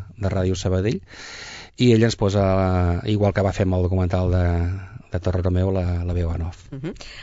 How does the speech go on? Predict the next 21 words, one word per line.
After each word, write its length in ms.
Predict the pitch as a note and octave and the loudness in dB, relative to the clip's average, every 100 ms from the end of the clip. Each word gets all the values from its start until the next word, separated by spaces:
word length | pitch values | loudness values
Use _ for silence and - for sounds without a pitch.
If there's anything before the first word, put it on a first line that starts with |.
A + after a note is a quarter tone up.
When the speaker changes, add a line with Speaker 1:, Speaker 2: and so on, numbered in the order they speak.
| - | -6
Speaker 2:
El 100 | D3+ D#3+ | -4 -4
guionista, 480 | D3+ F3 - C#3+ C3 - | -2 -4 -4 -8 -8 -8
a 140 | D#3 D#3+ | -4 0
veure, 320 | D#3+ D3 B2+ B2+ | 0 0 -4 -6
quins 180 | F#3+ - | -6 -4
són 160 | F#3+ | -2
els 160 | E3+ D#3+ | -2 -2
eixos 380 | D#3+ - D#3+ - - | -4 -4 -8 -8 -4
temàtics, 640 | D3+ B2+ A#2+ C3+ A#2+ D3+ | -2 -2 -4 -8 -10 -8
eh, 380 | D3+ D3 C3+ C#3 | -6 -4 -6 -6
que 80 | D3 | -8
ens 100 | D3+ | -6
explica, 480 | D3 - - C#3+ C#3+ | -8 -10 -12 -10 -8
doncs, 160 | C#3 C3+ | -8 -8
aquest 240 | C3 D3 | -10 -10
documental 720 | D3+ D3 D3+ C#3+ C#3 E3 A#3+ | -8 -6 -4 -4 -4 -4 -4
i 80 | G#3+ | -4
també 380 | D3+ B2+ E3 F#3 | -6 -4 -2 -2
expliqueu-nos 640 | - - C#3 C3 C3+ F3+ G3 | -6 -10 -8 -6 -4 -4 -4
la 80 | F#3 | -4
durada. 380 | C3 F3 G3 | -2 -4 -4